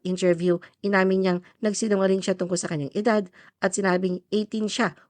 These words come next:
upang madagdagan ang pagkakataong matanggap. Sa kabila ng kanyang pangunahing tungkulin, naging mausisa si Rosa at natutunan niyang patakbuhin ang x-ray machine sa kanyang bakanting oras at tumulong pa sa mga pasyenteng nangangailangan ng ganitong procedure.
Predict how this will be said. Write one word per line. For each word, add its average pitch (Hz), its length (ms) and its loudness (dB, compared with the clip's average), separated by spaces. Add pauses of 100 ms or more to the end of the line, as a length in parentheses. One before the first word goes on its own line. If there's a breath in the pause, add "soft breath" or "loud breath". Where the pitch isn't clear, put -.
(140)
upang 180 160 -2
madagdagan 160 460 -2
ang - 20 -6
pagkakataong 151 560 -8
matanggap. 135 560 -8 (480)
Sa - 220 -2
kabila 240 340 4
ng 302 80 0
kanyang 240 220 2
pangunahing 185 480 0
tungkulin, 139 580 -8 (400 soft breath)
naging 214 240 2
mausisa 190 480 -4
si 208 160 -4
Rosa 208 400 -2 (400 soft breath)
at 202 80 2
natutunan 185 400 0
niyang 180 220 0
patakbuhin 151 500 -4
ang 151 80 -12
x-ray 165 400 -4
machine 175 400 -4 (240 loud breath)
sa - 160 -8
kanyang 196 220 0
bakanting 175 500 -6
oras 151 480 -6 (240 soft breath)
at 220 160 -2
tumulong 247 400 0
pa - 80 -2
sa 208 160 -4
mga 185 160 -2
pasyenteng 175 560 -2 (220 soft breath)
nangangailangan 190 720 0
ng 156 60 -4
ganitong 156 320 -4
procedure. 143 720 -8